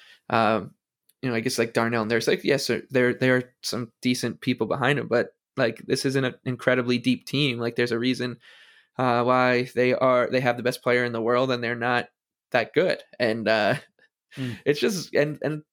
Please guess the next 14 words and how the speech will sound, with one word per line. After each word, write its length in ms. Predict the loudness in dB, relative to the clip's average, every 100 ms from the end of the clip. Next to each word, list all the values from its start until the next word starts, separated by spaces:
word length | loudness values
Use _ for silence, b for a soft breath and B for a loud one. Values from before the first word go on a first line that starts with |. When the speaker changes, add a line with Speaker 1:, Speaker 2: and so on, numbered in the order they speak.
| _ _ _ _ -6
Speaker 1:
I, 260 | 0 0 0 -4
I 100 | -2
mean, 160 | -2
it's, 160 | -4 -8
we 200 | -2 0
remind 320 | 2 2 2 2
ourselves 460 | 2 2 0 -2 -4
of 140 | -2
it 180 | 0 -4 _
before 320 | -10 0 2
every 200 | 2 0
playoffs. 360 | 0 2 2 0
Like, 160 | -6 -6
it, 140 | -10